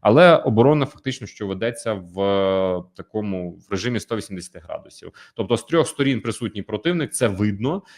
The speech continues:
і це суттєво ускладнює будь-яку логістику нашу до самого Торецька. За рахунок цього окупанти за останній час, е, зуміли просунутися на цьому напрямку. Е, от ви бачите в районі Дачного,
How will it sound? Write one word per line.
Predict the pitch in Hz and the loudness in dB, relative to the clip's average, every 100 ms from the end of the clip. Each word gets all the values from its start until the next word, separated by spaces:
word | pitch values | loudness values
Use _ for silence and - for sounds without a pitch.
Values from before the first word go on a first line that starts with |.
| _ | _
і | - | -8
це | - 196 | -2 -4
суттєво | 131 151 147 | -4 -6 -4
ускладнює | 117 - 127 127 117 113 110 101 104 | -4 -4 -4 -4 -4 -4 -2 -2 -2
будь-яку | 123 107 104 | -6 -6 -6
логістику | 101 113 131 101 92 | -6 -6 -12 -14 -10
нашу | 101 110 - | -8 -8 -8
до | 98 110 | -2 0
самого | 104 92 98 95 | 0 -2 -2 -2
Торецька. | - 90 82 - - - _ - _ | -4 -4 -4 -6 -16 -20 _ -20 _
За | 117 | -4
рахунок | 127 180 160 | 0 0 0
цього | 180 170 151 | 0 2 0
окупанти | - 147 151 131 | 0 2 2 0
за | 113 | -2
останній | 104 123 120 104 | -2 -2 -4 -4
час, | - 135 131 - | 0 0 -2 -6
е, | 104 95 | -6 -4
зуміли | 95 110 104 90 | -4 -4 -2 -2
просунутися | - - 165 170 151 - 139 | -4 -4 0 0 -2 -2 0
на | 127 123 123 | 0 -2 -2
цьому | - 120 113 | -2 -4 0
напрямку. | 110 104 101 98 101 | -2 -2 -6 -6 -2
Е, | 98 95 87 90 87 - | 0 0 0 0 0 -2
от | 92 92 | -6 -6
ви | |
бачите | 90 87 - 87 | -4 -4 -4 -10
в | 87 | -10
районі | 90 90 | -8 -8
Дачного, | 92 143 - 139 123 127 117 | -2 -2 -2 -8 -6 -4 -6